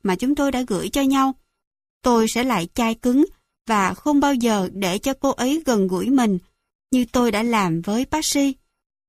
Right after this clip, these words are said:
Nhỡ đâu tôi không thể vượt qua được chính mình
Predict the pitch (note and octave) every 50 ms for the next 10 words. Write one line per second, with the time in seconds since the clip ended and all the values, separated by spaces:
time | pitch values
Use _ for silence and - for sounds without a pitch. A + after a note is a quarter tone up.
0 | _ _ _ _ _ _ _ - B3+ A#3 A3+ A#3+ C4 B3 A#3+ A3+ A3+ A3+ - A#3+
1 | A#3+ - A#3+ A#3 A3+ - G#3+ A3 A#3+ C4+ A#3+ G3 - - A#3+ A#3+ A#3 A3 F#3+ F#3
2 | _ - B3+ B3+ D4 E4+ D#4 C4 G#3+ F#3